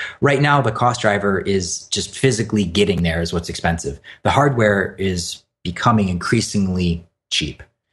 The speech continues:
If, imagine if you could have a, satellites in orbit for, that would just continually take video. You could have some camera just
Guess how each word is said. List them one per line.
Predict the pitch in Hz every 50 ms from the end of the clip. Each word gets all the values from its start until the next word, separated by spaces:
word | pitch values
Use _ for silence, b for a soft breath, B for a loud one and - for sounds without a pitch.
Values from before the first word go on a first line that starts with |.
| b b b b b b b _ _ -
If, | 104 110 - 107 - - - - _ _ _ -
imagine | 101 113 123 131 139 135 131 139
if | 120 -
you | 139 123
could | 120 127
have | 127 123 120 107 107
a, | 110 87 - - _ _ _ _
satellites | - - - 131 120 117 120 120 117 110 -
in | 110 104
orbit | 104 110 107 107 107 - -
for, | - - - 104 101 98 98 98 95 B B B B
that | 110 110
would | 107 101 - -
just | - 104 - - -
continually | 107 104 - - 143 139 143 135 127 117 117
take | 113 - 113 - -
video. | - - 101 - 110 80 - - - - _ _ -
You | 104 107 107
could | - 117 123
have | 117 113 -
some | - 127 113 107 104 98 -
camera | - - 110 113 127 127 110 98
just | 95 107 - - - -